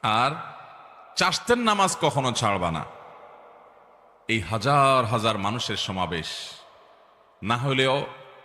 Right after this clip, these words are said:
ত্রিশ চল্লিশ হাজার মানুষ হবে। এত মানুষের মধ্যে মাত্র দুইজন লোক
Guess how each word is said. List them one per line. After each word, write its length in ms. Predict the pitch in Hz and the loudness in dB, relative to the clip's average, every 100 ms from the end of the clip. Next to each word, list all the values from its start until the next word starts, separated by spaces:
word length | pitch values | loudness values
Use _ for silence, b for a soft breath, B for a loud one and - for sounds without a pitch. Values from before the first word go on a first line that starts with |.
| - - | -18 -2
ত্রিশ 220 | 135 - | -2 -2
চল্লিশ 360 | - 131 123 - | -4 -4 -2 -2
হাজার 240 | 110 101 | -2 -2
মানুষ 420 | 92 101 104 - | -2 -2 -4 -6
হবে। 160 | 85 73 - - - _ _ _ _ _ _ _ _ _ _ _ _ _ _ - | -8 -10 -16 -20 -20 _ _ _ _ _ _ _ _ _ _ _ _ _ _ -4
এত 200 | 131 139 | -2 0
মানুষের 500 | 160 143 170 - 190 | 2 2 2 0 0
মধ্যে 320 | 165 131 110 | 2 2 2
মাত্র 480 | 131 117 - 113 98 - - - - | 4 2 2 0 0 -6 -18 -20 -18
দুইজন 400 | 95 127 139 170 | -2 2 4 2
লোক 240 | 175 135 | 0 -2